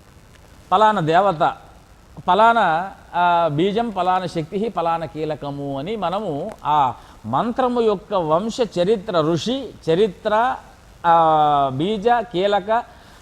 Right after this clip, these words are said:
ఆ, మ-, శక్తులను మనం తెలుసుకోవాలి. అవి లేకుండా మంత్రము ఎప్పుడూ కూడా సత్ఫలాన్ని ఇచ్చేటువంటి అవకాశం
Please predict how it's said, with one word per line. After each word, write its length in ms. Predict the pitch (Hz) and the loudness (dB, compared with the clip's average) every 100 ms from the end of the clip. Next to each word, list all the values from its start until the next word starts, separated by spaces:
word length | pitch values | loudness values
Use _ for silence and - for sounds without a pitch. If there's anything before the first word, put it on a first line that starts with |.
| - | 0
ఆ, 240 | 160 147 | 4 4
మ-, 680 | 143 143 139 135 131 127 123 | 2 0 2 2 2 0 -2
శక్తులను 540 | 113 196 - 262 214 233 | 0 0 2 0 0 0
మనం 220 | 202 196 | -4 -4
తెలుసుకోవాలి. 720 | 165 190 196 185 156 131 113 | -4 -6 -8 -4 -4 -2 -4
అవి 180 | 156 180 | -4 -2
లేకుండా 460 | 185 202 220 220 | -2 -4 -4 -2
మంత్రము 500 | 214 175 190 214 214 | -2 -2 -2 -4 -2
ఎప్పుడూ 400 | 165 160 214 214 | -2 -2 -2 -4
కూడా 440 | 196 165 160 208 - - - - - - - | -4 -4 -2 -2 -4 -12 -20 -20 -20 -20 -6
సత్ఫలాన్ని 640 | 180 160 233 226 208 190 | -6 2 2 2 0 -4
ఇచ్చేటువంటి 480 | 165 185 170 160 180 | -8 -6 -6 -8 -8
అవకాశం 480 | 147 139 117 - | -8 -8 -12 -14